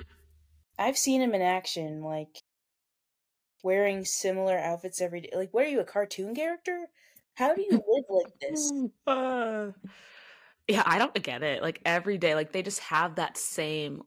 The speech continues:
Speaker 2: look. I just don't get it. How do you do that?
Speaker 1: Props
Speaker 2: I can
Speaker 1: to
Speaker 2: think
Speaker 1: you,
Speaker 2: of
Speaker 1: but
Speaker 2: someone who's, is like that, who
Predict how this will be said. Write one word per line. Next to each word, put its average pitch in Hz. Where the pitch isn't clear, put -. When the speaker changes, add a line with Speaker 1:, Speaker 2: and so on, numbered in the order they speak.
Speaker 2:
look. -
I 175
just 165
don't 151
get 139
it. 135
How -
do -
you 170
do 85
that? 67
Speaker 1:
Props 226
Speaker 2:
I 247
can 285
Speaker 1:
to 285
Speaker 2:
think -
Speaker 1:
you, 196
Speaker 2:
of 214
Speaker 1:
but 165
Speaker 2:
someone 202
who's, 196
is 170
like 151
that, 175
who 160